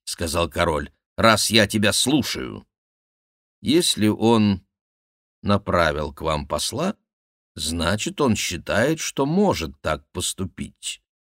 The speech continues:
Если он считает, что может так поступить,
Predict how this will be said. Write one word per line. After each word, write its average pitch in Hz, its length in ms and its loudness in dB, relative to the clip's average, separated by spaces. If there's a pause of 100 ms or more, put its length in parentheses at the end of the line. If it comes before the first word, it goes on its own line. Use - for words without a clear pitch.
(380)
Если - 240 -2
он 82 140 0
считает, 80 500 -2
что - 220 -6
может 78 440 -4
так 78 280 -6
поступить, 80 960 -8